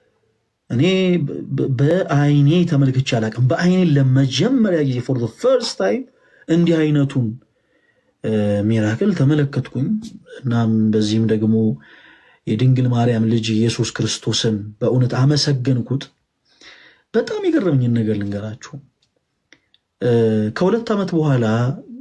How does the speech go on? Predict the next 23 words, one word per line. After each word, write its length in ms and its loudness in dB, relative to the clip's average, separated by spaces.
በጣም 280 -2
ይሄን 200 2
የገጠመንን 560 0
ታምር 280 0
እዚህ 160 0
የነበረን 380 0
አስራ 220 -2
ልጆች 540 -4
በአጠቃላይ 480 -4
በየሄድንበት 520 0
ሁሉ 160 -4
እያወራን፣ 460 -2
እ፣ 80 -2
ከሁለት 300 0
ዓመት 160 0
በኋላ 180 2
ለምን 220 0
ተመልሰን 440 2
አንሄድም 320 -2
ብለን 240 0
ራሳችን 460 -2
አዋጣን። 540 -2
እ፣ 120 -4